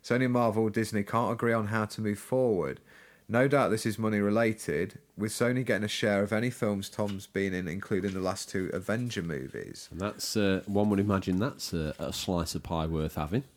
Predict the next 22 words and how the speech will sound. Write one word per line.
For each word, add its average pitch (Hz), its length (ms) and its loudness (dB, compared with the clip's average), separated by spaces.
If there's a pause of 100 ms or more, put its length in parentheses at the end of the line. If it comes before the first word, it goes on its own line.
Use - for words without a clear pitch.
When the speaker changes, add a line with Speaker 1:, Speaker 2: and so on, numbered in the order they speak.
(140)
Speaker 1:
So, 170 400 4 (360)
we 143 120 6
don't 143 220 6
really 120 180 6
discuss 113 400 0
movies 110 280 2
too 113 220 4
much 104 220 0
on 104 140 2
the 101 60 0
show, 101 280 4
but 82 140 0
we'll 107 120 2
just, 113 200 -2 (300)
just 120 180 -4
digress 107 400 2
with 98 80 0
that 87 140 2
little 85 160 0
bit 76 160 -2
of 78 60 -6
news. 69 480 -6